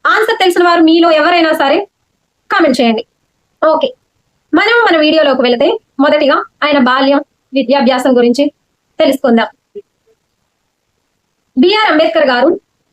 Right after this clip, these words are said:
రాంజీ సక్పాల్, భీమాబాయి దంపతులకు పద్దెనిమిది వందల తొంభై ఒకటి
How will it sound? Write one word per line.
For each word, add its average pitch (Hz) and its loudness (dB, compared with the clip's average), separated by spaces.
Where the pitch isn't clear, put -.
రాంజీ 320 2
సక్పాల్, 285 -2
భీమాబాయి 311 2
దంపతులకు 254 -2
పద్దెనిమిది 415 0
వందల 381 0
తొంభై 302 2
ఒకటి 330 -2